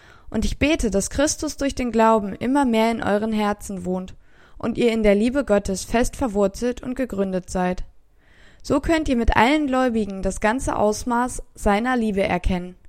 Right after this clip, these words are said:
Und ihr könnt auch die Liebe erkennen, die Christus zu uns hat.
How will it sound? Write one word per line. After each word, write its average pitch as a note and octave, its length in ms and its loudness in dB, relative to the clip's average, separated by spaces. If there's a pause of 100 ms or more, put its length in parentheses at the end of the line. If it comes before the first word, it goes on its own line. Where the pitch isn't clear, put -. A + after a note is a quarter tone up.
(720)
Und A3+ 160 -2
ihr A3 100 4
könnt A#3+ 280 0
auch - 240 2
die - 260 -2
Liebe G3+ 280 4
erkennen, B3+ 540 4
die B3+ 140 0
Christus C4+ 520 -4
zu - 120 -8
uns A#3+ 300 -2
hat. F3 220 -2